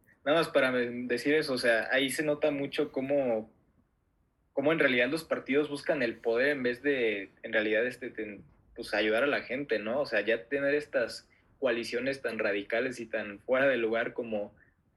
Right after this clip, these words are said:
el pri, que es un partido camaleónico por excelencia, el P R D, que es un partido cien por ciento de izquierda, y el pan, que es ultraconservador,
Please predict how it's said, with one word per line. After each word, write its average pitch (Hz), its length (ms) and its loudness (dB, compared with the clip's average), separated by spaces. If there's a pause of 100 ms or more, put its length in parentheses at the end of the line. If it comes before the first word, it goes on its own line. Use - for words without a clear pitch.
el 120 240 0
pri, 139 340 -4
que - 100 0
es - 120 -4
un 139 120 -6
partido 127 760 0
camaleónico 117 800 -2
por 110 120 -2
excelencia, 127 720 0
el 110 160 -2
P 135 140 0
R 131 180 4
D, 139 240 2
que 135 100 -2
es - 100 -8
un 127 120 -10
partido 127 360 -4
cien 127 180 -8
por 120 140 -10
ciento 127 200 -6
de 120 60 0
izquierda, 135 320 0
y 120 80 0
el 107 140 -2
pan, 139 300 -2
que 139 100 0
es 123 100 -4
ultraconservador, 120 1000 -2